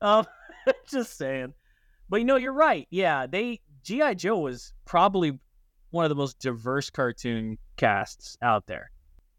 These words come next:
Arguably to this day, like, they really got everybody in there. Yeah, they're caricatures of their demo, but they're there. Like, again, I, I mean, I can't, I don't know a lot of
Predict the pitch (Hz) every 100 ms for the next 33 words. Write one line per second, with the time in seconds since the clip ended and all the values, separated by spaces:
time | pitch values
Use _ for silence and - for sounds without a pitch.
0 | - 151 202 233 254 196 208 208 - 196
1 | 202 185 - 160 294 392 - - - -
2 | - - 165 196 220 214 277 196 160 180
3 | 143 _ _ 160 170 139 131 113 107 113
4 | 120 98 - - - - - 185 220 170
5 | 151 170 - 165 190 - 143 135 120 120
6 | 120 113 131 170 117 92 - _ _ -
7 | - 143 135 117 - - - 127 117 107
8 | 151 208 151 202 - _ _ _ _ _
9 | _ _ _ _ _ 135 135 131 170 151
10 | 120 131 127 123 123 123 147 156 131 120
11 | - 139 147 120 127 127 117 117 117 120
12 | 117